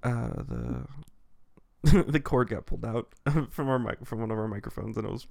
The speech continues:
it was, it was all right. It's all, it's all G. Um, but I was about to talk about my gay moment. Uh, so in Pitch Perfect two, at the end, there's this guy named Flula who's on YouTube,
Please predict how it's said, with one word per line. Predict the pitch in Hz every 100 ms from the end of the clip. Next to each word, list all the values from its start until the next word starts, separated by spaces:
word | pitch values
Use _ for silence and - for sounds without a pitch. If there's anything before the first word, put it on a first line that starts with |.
| -
it |
was, | 113 -
it | -
was | 120
all | 113
right. | -
It's | - 135
all, | 151 -
it's | -
all | 208
G. | 180 127 - - - - - -
Um, | 151 151 147 143
but | 135 147
I |
was | 151
about | 160
to | 156 143
talk | - 151
about | 143 131
my | 123
gay | 120
moment. | 127 120 117 - - - - - -
Uh, | 139 127 - - - -
so | - - 160 147 -
in | 147 143
Pitch | - 180
Perfect | 180 170 143
two, | - 160 135
at | - -
the | 110 -
end, | 143 131 117 113 123 - - -
there's | 139 139
this | -
guy | 151
named | 139 117
Flula | - 170 170 120 101 117 -
who's | - 139 127 113 -
on | 117 120 117 113 107 123
YouTube, | 120 131 - - -